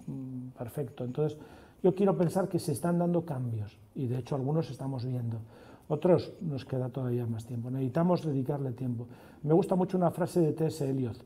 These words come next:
"Tuvimos la experiencia, pero se nos escapó el sentido". Que no se nos escape el sentido, que dediquemos el tiempo suficiente a reflexionar qué he aprendido de todo esto.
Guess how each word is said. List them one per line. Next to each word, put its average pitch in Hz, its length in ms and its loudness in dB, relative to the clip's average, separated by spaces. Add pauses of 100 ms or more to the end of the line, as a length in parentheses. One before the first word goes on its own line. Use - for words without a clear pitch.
(300)
"Tuvimos 175 400 6
la 170 60 4
experiencia, 175 540 2
pero 151 160 0
se 143 120 -6
nos 117 140 -2
escapó 131 400 -4
el 147 80 -2
sentido". 110 480 -6 (580)
Que 143 140 2
no 180 100 6
se - 100 -2
nos 131 140 0
escape 123 340 -8
el 113 80 -6
sentido, 113 460 -8
que 147 100 -4
dediquemos 143 560 2
el 139 120 -2
tiempo 156 340 0 (280)
suficiente 147 520 0
a 156 60 4
reflexionar 143 760 -4 (720)
qué 185 180 8
he - 20 10
aprendido 123 520 2
de 107 120 -4
todo 107 200 -6
esto. 110 200 -10